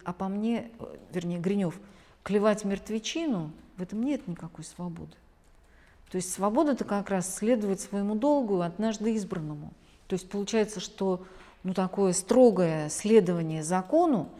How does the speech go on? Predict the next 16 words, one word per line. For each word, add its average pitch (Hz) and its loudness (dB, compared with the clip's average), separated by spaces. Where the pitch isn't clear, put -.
неважно 214 2
там, 147 -12
закону 262 2
присяги, 180 2
закону 226 4
Божьему, 185 4
вот 160 -6
этим 190 -2
нелепым 208 2
свадьбам 160 -6
каким-то, - -14
да, 190 -10
про - -10
которые 180 -4
мы 175 -2
читали, 165 -10